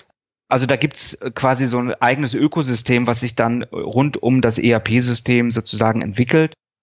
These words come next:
Ich habe da heute auch dedizierte Server, auf denen das läuft.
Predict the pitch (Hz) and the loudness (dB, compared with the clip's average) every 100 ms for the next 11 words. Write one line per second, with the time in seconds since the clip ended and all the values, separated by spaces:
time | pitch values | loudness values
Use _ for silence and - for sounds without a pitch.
0 | - - 117 - 117 107 120 123 - 123 | -6 -4 -2 2 2 4 2 2 2 0
1 | - 123 117 - 123 120 98 117 131 131 | 0 -2 -2 -2 -2 -2 -2 2 2 2
2 | 123 110 - 120 120 117 - 117 117 120 | 2 2 0 0 0 -2 0 2 4 2
3 | 117 | 0